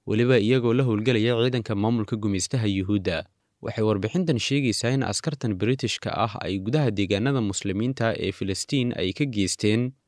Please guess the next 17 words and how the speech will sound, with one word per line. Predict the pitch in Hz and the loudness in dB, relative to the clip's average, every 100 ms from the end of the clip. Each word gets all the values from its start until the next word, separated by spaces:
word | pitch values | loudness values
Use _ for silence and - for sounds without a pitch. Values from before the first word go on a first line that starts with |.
| _ | _
dembiyo | 110 110 104 104 147 | -6 0 2 4 4
dagaal | 139 110 110 131 - | 4 4 4 2 0
oo | 78 98 | 0 -2
foolxun, | - 101 95 - 135 143 147 _ - | 0 2 2 2 2 2 -2 _ -8
sida | - 143 127 | 0 2 6
in | 131 147 | 6 6
ay | 101 95 | 4 2
fuliyaan | - 101 101 123 | -2 0 2 2
dilal | 110 110 135 | 2 2 2
qarsoon | 131 101 - 117 123 | 0 -2 0 0 0
oo | 98 95 | 0 0
ay | 87 | 0
u | 139 | 0
geysanayaan | 127 104 120 107 104 113 | 2 2 0 0 0 0
dadka | 117 - | -2 -2
rayidka | 120 113 92 - 92 | 2 2 0 -4 0
ah, | 110 | 0